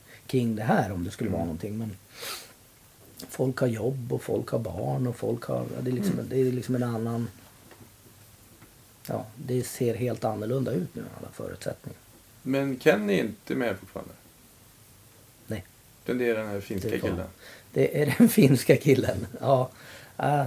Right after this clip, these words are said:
Speaker 1: det, det, nej, den här sommaren är det Sami,
Speaker 2: Ja.
Speaker 1: Sami Jaffa som,
Speaker 2: Mm.
Speaker 1: som hoppar in och spelar. Och det, det blev så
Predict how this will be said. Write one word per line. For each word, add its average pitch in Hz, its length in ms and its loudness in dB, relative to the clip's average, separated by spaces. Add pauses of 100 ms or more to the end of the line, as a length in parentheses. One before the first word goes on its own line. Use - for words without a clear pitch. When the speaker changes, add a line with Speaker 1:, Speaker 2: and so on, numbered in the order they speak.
Speaker 1:
det, 135 320 4
det, 143 280 4
nej, 139 320 0
den 131 180 0
här 139 120 4
sommaren 110 360 0
är 104 60 -2
det 104 320 -2
Sami, - 680 -6
Speaker 2:
Ja. 143 180 2 (180)
Speaker 1:
Sami 110 300 -4
Jaffa 104 300 -8 (140)
som, 120 120 -4
Speaker 2:
Mm. 135 120 -2 (160)
Speaker 1:
som - 340 -10
hoppar - 240 -10
in - 120 -10
och - 60 -14
spelar. - 320 -12 (580)
Och 120 160 -8
det, 107 420 -4 (440)
det 101 280 -6 (120)
blev 104 260 -8
så - 140 -14